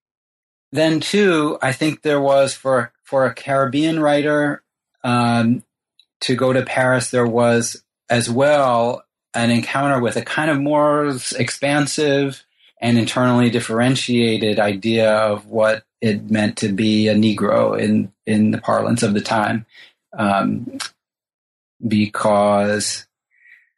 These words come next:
the narrative around race and race progress in the United States, and even in,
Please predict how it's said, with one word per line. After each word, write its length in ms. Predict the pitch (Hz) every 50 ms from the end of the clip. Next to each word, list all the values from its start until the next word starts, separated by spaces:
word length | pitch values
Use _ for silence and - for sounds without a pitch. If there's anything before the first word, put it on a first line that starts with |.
| _ _ _ _ -
the 140 | 113 110 110
narrative 800 | 110 110 110 110 117 123 123 120 120 120 113 113 113 107 98
around 840 | 113 107 101 107 110 107 107 107 104 107 107 104 104 104 104 101 - - - - _ _ _ -
race 440 | 117 110 110 107 110 110 101 - -
and 120 | 101 104
race 220 | 104 104 95 - -
progress 760 | - 113 113 117 117 101 110 104 98 107 104 - - - - -
in 500 | 110 107 107 107 107 104 107 104 104 104
the 120 | 101 101
United 340 | 101 98 98 95 92 95 -
States, 480 | - - 135 131 113 110 120 120 -
and 100 | 104 101
even 220 | 104 113 110 117 107
in, 260 | 104 101 104 101 -